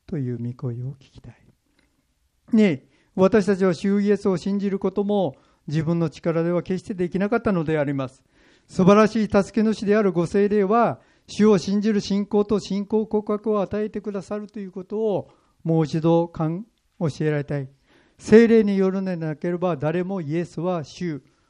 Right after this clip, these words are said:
救い主、神ですと告白できないと、第一コリントにあります。私たちが自分の罪を認めることも、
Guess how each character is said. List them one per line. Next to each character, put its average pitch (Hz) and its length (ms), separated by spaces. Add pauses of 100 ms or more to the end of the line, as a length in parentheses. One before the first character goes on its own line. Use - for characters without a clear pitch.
(300)
救 - 320
い 170 100
主、 165 240
神 175 320
で 180 180
す - 160
と 147 380 (320)
告 156 240
白 139 220
で 131 140
き 131 100
な 135 120
い 127 120 (440)
と、 202 260 (160)
第 131 180
一 - 120
コ 143 100
リ 127 80
ン 120 80
ト 143 120
に 156 100
あ 143 80
り 143 80
ま 131 140
す。 - 140 (720)
私 180 260
た 202 120
ち 175 100
が 180 100
自 160 200
分 190 240
の 185 180
罪 202 540 (800)
を 190 200
認 165 340
め 220 120
る 202 80
こ 170 120
と 151 120
も、 151 400